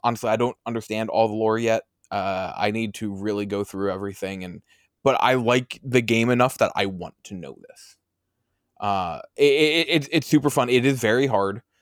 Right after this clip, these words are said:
There are a ton of different weapons, and on each weapon you can put in runes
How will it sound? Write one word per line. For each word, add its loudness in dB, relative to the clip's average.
There 4
are 4
a -2
ton 2
of 0
different 0
weapons, -2
and -2
on 0
each -4
weapon 4
you -2
can -6
put 0
in -4
runes -4